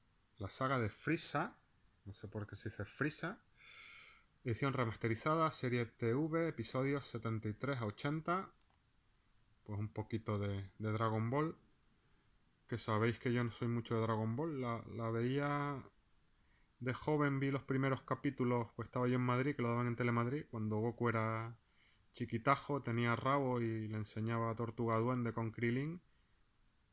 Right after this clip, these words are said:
Vi unos cuantos, me gustó, pero ya cuando empezó a desfasar, que se les pone el pelo de colores y, y se pegaban un episodio entero para lanzarse dos rayos y pelear entre ellos, ahí la verdad que de esa parte de Dragon Ball no he visto. Yo me quedé con Goku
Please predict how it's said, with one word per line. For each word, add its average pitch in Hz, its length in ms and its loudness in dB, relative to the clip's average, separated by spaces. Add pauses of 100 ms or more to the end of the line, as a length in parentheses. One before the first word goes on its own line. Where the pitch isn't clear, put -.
(120)
Vi 113 260 4
unos 113 240 2
cuantos, 147 400 0
me 120 80 0
gustó, 110 380 -2
pero 117 200 0
ya 113 140 0
cuando 127 240 0
empezó 127 320 -2
a 123 60 0
desfasar, 120 580 -4
que - 100 -14
se - 140 -8
les 107 140 -4
pone 110 240 -2
el 107 100 0
pelo 110 320 0
de 101 100 0
colores 101 560 -4
y, 98 300 -6 (840)
y 107 60 -14
se 107 140 -2
pegaban 104 380 4
un 110 140 4
episodio 110 440 0
entero 107 400 0
para 98 140 -4
lanzarse 98 480 -4
dos 95 180 -4
rayos 101 420 -4
y 98 80 -6
pelear 104 300 -2
entre 104 320 -2
ellos, 113 220 -2
ahí 120 260 -2
la 113 120 -6
verdad 101 260 -6
que 120 80 -8
de 117 260 -4
esa - 160 -8
parte 110 380 -4
de 113 120 0
Dragon 107 380 0
Ball 127 160 -2
no 131 80 0
he 120 60 0
visto. - 240 -8
Yo 107 120 -8
me 110 140 -4
quedé 113 240 -2
con 110 420 -6
Goku 104 540 -6